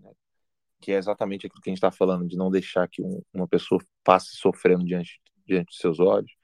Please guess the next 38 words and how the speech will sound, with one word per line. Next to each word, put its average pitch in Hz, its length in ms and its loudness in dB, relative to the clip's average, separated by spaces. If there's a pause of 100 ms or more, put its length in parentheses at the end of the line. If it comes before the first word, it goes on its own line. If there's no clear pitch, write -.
(380)
você - 140 -8
possa 90 260 2
realmente 90 400 0
ajudar 87 320 2
aos 85 220 0
outros, 95 420 -4 (580)
ah, 82 560 2 (240)
e 95 120 -4
não 98 160 -2
confundir 95 360 -6
isso 92 120 -6
com 95 100 -10
moralismos, 92 800 2 (100)
sobretudo 98 880 -2 (440)
tendências 95 580 0
moralistas, 92 640 2
religiosas, 90 720 2
que - 180 -20
tá 117 120 4
muito 139 160 -2
presente 98 480 2
entre 90 120 -10
católicos 90 500 -2
e 90 40 0
evangélicos, 87 640 -6
né? 95 120 -14 (840)
É, 87 380 0
em 127 100 0
outras 202 160 2
religiões 98 420 6
também, 98 300 2
mas 90 160 0
assim, 95 220 -6 (100)
é, 101 160 6
é 101 100 6
forte - 520 4
esse 90 240 -10
cunho, 95 440 -6